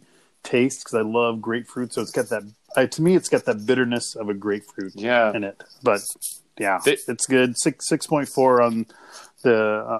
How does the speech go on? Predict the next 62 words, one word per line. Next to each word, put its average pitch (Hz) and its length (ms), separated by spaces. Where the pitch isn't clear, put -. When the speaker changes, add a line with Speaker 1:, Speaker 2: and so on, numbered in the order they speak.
Speaker 1:
alcohol, 110 540
but 110 160
it's - 100
all 131 120
good, 151 180
man. 127 220
Speaker 2:
Yeah, 143 180
I 156 40
think 185 200
they 214 80
Speaker 1:
Digging 147 240
Speaker 2:
reworked 127 220
Speaker 1:
it. - 60
Speaker 2:
that, 117 220
but 117 140
they 127 100
actually 139 300
changed. 127 340
I, 113 120
I 131 40
could 170 240
be 113 180
wrong, 113 280
but 107 80
I 110 60
think 139 240
the 110 60
Deschutes 110 300
actually 104 300
changed 104 340
the 101 60
recipe. 104 440
I 107 120
had, 113 220
I 120 120
had 120 180
Fresh 113 220
Squeeze 110 260
the 101 80
first 113 320
Speaker 1:
What? 120 60
Speaker 2:
time, 107 220
and 101 160
yeah, 127 280
no, 127 140
I 123 100
had 127 180
it 120 40
in 107 140
Big 127 220
Sur 110 360
with 110 300
Summer 117 440
when 110 120
we 107 60
were 107 80
on 107 100
a 101 40
road 101 200
trip, - 260
and 98 160
then, 101 360